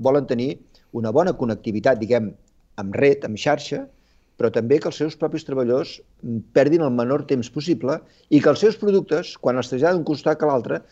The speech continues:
tampoc no tardin massa temps. Si no, l'empresa marxa. Si l'empresa marxa, significa que els treballadors, perdó, una part important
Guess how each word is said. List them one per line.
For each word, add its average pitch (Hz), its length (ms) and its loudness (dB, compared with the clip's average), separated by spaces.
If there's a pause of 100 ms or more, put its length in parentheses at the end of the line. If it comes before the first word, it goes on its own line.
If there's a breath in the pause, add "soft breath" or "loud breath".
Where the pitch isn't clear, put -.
(300 soft breath)
tampoc 143 340 2
no 196 160 -4
tardin 143 260 2
massa 117 260 -4
temps. - 420 -6 (880)
Si - 160 0
no, 156 120 4
l'empresa 175 380 0
marxa. 151 340 -4
Si - 180 0
l'empresa 170 480 0
marxa, 156 480 -4 (880)
significa 131 460 -4
que 170 80 -2
els - 100 -8
treballadors, 127 420 2
perdó, 117 300 0 (1000)
una 117 260 -2
part 180 160 2
important 151 380 -2